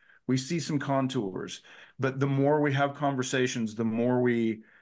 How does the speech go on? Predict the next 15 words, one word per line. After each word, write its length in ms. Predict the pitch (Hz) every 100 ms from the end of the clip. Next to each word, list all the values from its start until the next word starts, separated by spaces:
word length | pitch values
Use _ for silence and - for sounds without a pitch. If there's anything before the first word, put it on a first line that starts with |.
| _
we 120 | 127 127
work 240 | 123 120
together 380 | - 117 113 113
and 100 | 98
think 260 | - 123 113
together, 640 | 107 110 98 92 87 - _ _ -
feel 380 | - 147 151 143
together, 640 | 123 104 87 85 85 - _ _ _ -
the 100 | 127
more 400 | 127 117 123 127
this 160 | 120
stuff 240 | 113 120 113
starts 360 | - 110 107
to 140 | - 113
unfold 640 | 104 101 117 104 101 90